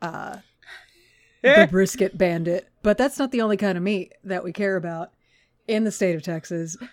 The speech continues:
Speaker 1: Hearkening back to our prior topic about Tex-Mex,
Speaker 2: Oh.
Speaker 1: we have the fajita bandit.
Speaker 2: No.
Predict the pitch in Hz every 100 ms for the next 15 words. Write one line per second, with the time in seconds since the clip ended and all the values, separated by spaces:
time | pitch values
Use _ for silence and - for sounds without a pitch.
0 | _ - 247 240 240 214 190 196 196 -
1 | 196 165 - 214 214 196 202 180 180 180
2 | 156 - - 202 240 - - 185 - 220
3 | - - _ _ _ - 240 - - 208
4 | 196 180 170 170 170 _ _ _ 208 180
5 | 202 - 208 190 262 262 190 170 165 202
6 | - - - _ 240 262 277 -